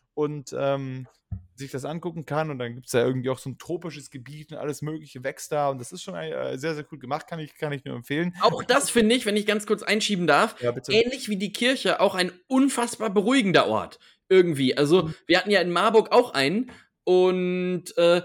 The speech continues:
Speaker 2: ich fand das so krass teilweise. Also in Marburg war der oben auch, äh, an der, an der Bio-Fakultät tatsächlich. Das heißt, da waren jetzt nicht so viele Touristen. Ähm, und es waren einfach total viele Leute da, die da einfach hingekommen sind, so in einer Stunde und sich da irgendwie auf die Wiese ihre Mittagspause da verbracht haben,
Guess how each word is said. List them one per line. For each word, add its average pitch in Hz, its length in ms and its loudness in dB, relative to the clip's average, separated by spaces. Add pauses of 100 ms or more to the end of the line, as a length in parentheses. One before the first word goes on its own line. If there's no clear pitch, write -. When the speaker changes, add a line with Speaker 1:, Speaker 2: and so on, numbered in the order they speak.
(160)
Speaker 2:
ich - 140 -4
fand 220 200 -2
das 214 120 -2
so 233 140 0
krass 254 300 -4
teilweise. 190 480 0
Also 170 160 0
in 165 60 -2
Marburg 180 320 -2
war 175 100 2
der 175 140 4
oben 202 280 2
auch, 143 380 4
äh, 156 200 2
an 143 200 0
der, 147 140 6 (120)
an 139 100 -2
der 143 120 0
Bio-Fakultät 165 800 -2
tatsächlich. 139 440 -4
Das 139 140 -4
heißt, 143 200 -2
da 143 80 0
waren 143 180 0
jetzt 147 160 -2
nicht 156 140 -4
so 156 80 -4
viele 143 280 -2
Touristen. 175 540 -4 (400)
Ähm, 151 600 4 (360)
und 165 360 4
es 156 120 -6
waren 190 160 0
einfach 190 240 -2
total 220 440 0
viele 254 260 -2
Leute 233 340 2
da, 135 240 0
die 170 140 -8
da 160 240 4
einfach 165 200 -4
hingekommen 165 500 0
sind, 170 220 -4
so 165 100 2
in 156 100 2
einer 156 100 0
Stunde 175 360 0
und 190 120 -4
sich 175 140 -4
da 160 120 2
irgendwie 175 300 2
auf 160 120 -2
die 170 140 -8
Wiese 190 360 0
ihre 165 180 0
Mittagspause 151 640 0
da 131 120 2
verbracht 123 500 -6
haben, 135 360 2